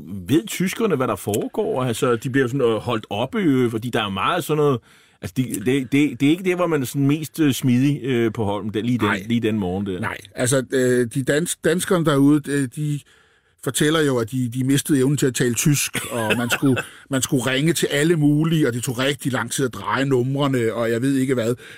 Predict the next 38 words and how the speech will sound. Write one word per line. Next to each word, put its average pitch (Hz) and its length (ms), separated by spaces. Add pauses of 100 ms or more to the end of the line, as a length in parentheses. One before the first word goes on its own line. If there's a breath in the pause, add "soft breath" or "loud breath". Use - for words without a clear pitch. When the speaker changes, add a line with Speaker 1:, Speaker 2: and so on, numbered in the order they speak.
(140 loud breath)
Speaker 2:
Øh, 120 280 (140)
man, 131 240
fordi 135 180
man 143 220
ved, 180 140
man 160 140
skal 139 180
vinde 131 180
tid. 160 280 (840 soft breath)
Og, 131 260
øh, 127 100
det 175 100
gør 175 120
også, 160 260
at 143 40
da 143 60
tyskerne 165 400
kommer 131 340
ind 196 280
via 143 200
Prinsessegade 123 880
og, 92 160
øh, 101 140
det 120 80
der 123 80
Værsbrovagten, 120 680 (340 loud breath)
så - 100
er 151 40
den 156 100
første 156 320
bro 160 260
over 135 180
til - 160
Holmen, 139 300
den 147 120
er 160 60
blevet, 110 320
øh, 87 140